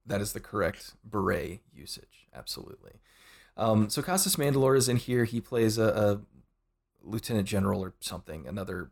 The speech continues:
you know, high-ranking military officer who's actually putting this team together, because there's so much that gets skipped. But basically, they're saying, "We want to send an elite strike force, some secret group in."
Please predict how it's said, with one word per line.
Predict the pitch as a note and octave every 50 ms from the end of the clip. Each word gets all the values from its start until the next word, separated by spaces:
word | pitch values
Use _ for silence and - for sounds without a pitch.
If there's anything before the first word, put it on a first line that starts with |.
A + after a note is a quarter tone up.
| _
you | D2+
know, | - - G2+ -
high-ranking | - - A2 G2+ G2 F2+ F#2 - F#2 F#2
military | F#2 C#2 F2+ G2 - - - -
officer | F2+ G2 G2+ - - - - - G2+
who's | G#2 G2+ F#2+
actually | F2 - - - F2+ E2+
putting | - _ - A2 F#2+ F2+ F#2 F#2+
this | F2+ G2 - -
team | - G2+ F#2+ F2 F2+
together, | - F#2 - D#2+ D2 C2 C2+ C#2 - - _ _ _ _ _ _ _ _ _ _ _ _ _ _ _ _ _ _
because | A2+ B2+ B2 - C#3 B2 A#2 A2+ G2+
there's | - A#2 G#2+ -
so | - - - - E3 E3
much | D3+ C#3 B2 A#2 - -
that | A2 -
gets | - F#2+ F#2 -
skipped. | - - - A2 G2 F2+ - -
But | G#2 F#2+ G2+
basically, | B2 D3 D#3+ - E3+ - C3 A#2+ A2+
they're | G#2 G#2 G2 G2
saying, | - - A2+ G#2+ G#2 G2+
"We | G2 G2
want | G2 G#2 G2+ G2
to | -
send | - - B2+ B2 A#2 G#2+
an | G#2 G2 F#2
elite | F2+ F2 F2+ G2 A#2 D3 C3+ - - - _
strike | - - - - A2 F#2+ G2 -
force, | - - A1+ G1+ - - -
some | - - F#2 -
secret | - - - - D3+ D3 - - - -
group | - A#2 G#2+ F#2 E2 - -
in." | D2 B1+ A#1 A#1+ -